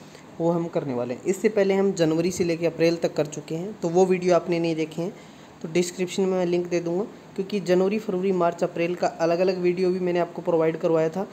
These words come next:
और चारों, अ, जो चार अपने मंथ थे उनका एक, एक combined भी करवाया था।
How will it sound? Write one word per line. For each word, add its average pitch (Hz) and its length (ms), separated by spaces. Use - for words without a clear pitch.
और 180 80
चारों, 185 400
अ, 165 580
जो 165 120
चार 170 440
अपने 165 320
मंथ 185 160
थे 190 60
उनका 185 320
एक, 180 280
एक 190 140
combined 156 460
भी 151 100
करवाया 127 320
था। 135 140